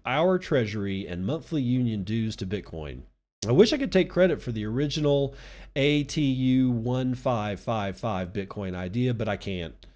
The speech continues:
After our tenth, or probably more like twentieth, Bitcoin break room discussion, the former president of our local asked if I had ever considered how Bitcoin could be applied to the union.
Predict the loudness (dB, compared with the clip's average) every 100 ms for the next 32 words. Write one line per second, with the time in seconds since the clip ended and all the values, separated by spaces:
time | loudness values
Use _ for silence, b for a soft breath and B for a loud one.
0 | b b b -2 0 2 2 0 0 4
1 | 4 2 -2 -4 0 0 0 0 0 0
2 | 0 -2 -4 -2 0 0 0 -4 -4 -2
3 | -2 -2 -6 -4 -2 -2 -2 -2 0 -4
4 | -2 0 -2 -2 -4 -4 -2 0 0 2
5 | 0 2 -2 -4 -4 -4 -2 0 0 -2
6 | -4 -2 -2 -4 -4 -4 -2 -4 -6 -6
7 | -6 -2 -2 -2 -2 -2 -2 -4 -4 -4
8 | -2 -2 -2 -2 2 0 0 -2 -2 -4
9 | -4 0 2 2 2 -4